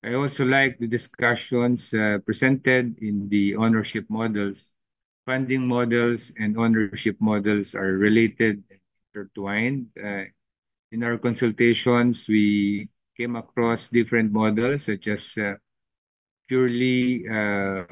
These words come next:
funded by the L G U. And, uh, so because there are some L G Us that are actually putting up some, uh, uh, digital infrastructure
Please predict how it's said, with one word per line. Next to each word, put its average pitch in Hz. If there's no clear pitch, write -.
funded 123
by 107
the 104
L 113
G 117
U. 160
And, 107
uh, 104
so -
because 113
there 113
are 110
some 120
L 120
G 110
Us 120
that 104
are 101
actually 98
putting 113
up 113
some, 104
uh, 95
uh, 95
digital 107
infrastructure -